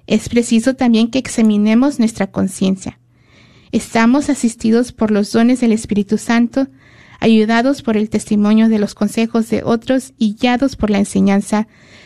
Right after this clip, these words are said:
autorizada de la Iglesia. Y todas estas cosas nos ayudarán a formar nuestra conciencia.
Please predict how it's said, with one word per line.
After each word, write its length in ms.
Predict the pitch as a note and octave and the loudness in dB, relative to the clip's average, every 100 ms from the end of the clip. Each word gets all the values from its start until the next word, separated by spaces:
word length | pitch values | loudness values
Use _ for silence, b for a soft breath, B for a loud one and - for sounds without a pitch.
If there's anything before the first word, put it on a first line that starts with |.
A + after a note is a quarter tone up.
| b | b
autorizada 720 | - F#3+ G3 G3 - G#3 G#3 | -4 0 0 -2 -2 0 0
de 200 | G#3 G3 | 0 0
la 100 | F#3+ | 0
Iglesia. 500 | F#3+ - F#3 - - - b b b | 0 -2 -4 -6 -14 -16 b b b
Y 240 | A#3 A3+ - _ - | 0 0 -4 _ -2
todas 260 | C#4 C#4+ | 0 0
estas 260 | C#4+ C#4 - | 0 -2 -2
cosas 340 | C4 B3+ C#4 | -2 -2 0
nos 160 | C4 B3+ | 0 2
ayudarán 460 | A3 G#3 G#3+ A3+ | 2 2 2 0
a 80 | A#3+ | 0
formar 380 | A3+ G3+ G3 G#3 | -2 -2 -2 0
nuestra 320 | G3+ - F#3+ | -2 -2 -8
conciencia. 580 | F#3+ F#3+ - G3 - G3+ | -4 -4 -2 -4 -4 -10